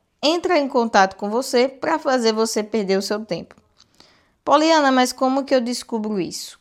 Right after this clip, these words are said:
Como que eu sei que o cliente ele só quer me tirar de tempo?" Quando o cliente ele pergunta absolutamente tudo. Tudo, tudo, tudo. Ele pede o orçamento, né?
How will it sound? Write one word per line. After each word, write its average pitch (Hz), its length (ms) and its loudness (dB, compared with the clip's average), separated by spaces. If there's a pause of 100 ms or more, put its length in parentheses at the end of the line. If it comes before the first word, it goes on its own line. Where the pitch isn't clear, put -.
Como 202 320 -4
que 202 140 -8
eu 190 60 -2
sei 185 640 -2
que 185 180 -10
o 170 40 -8
cliente 175 400 -8
ele 180 140 -6
só 180 200 -6
quer 220 600 -2 (720)
me 202 160 -6
tirar 196 300 2
de 196 80 -2
tempo?" - 300 -12 (360)
Quando 330 280 4
o 330 60 -2
cliente 240 520 0
ele 214 500 -2 (240)
pergunta 226 600 2
absolutamente 233 960 0
tudo. - 340 -14 (840)
Tudo, 285 300 2
tudo, 285 280 -4
tudo. 285 260 -12 (480)
Ele 196 200 0
pede 214 480 4
o 196 160 0
orçamento, 185 720 0
né? 214 160 0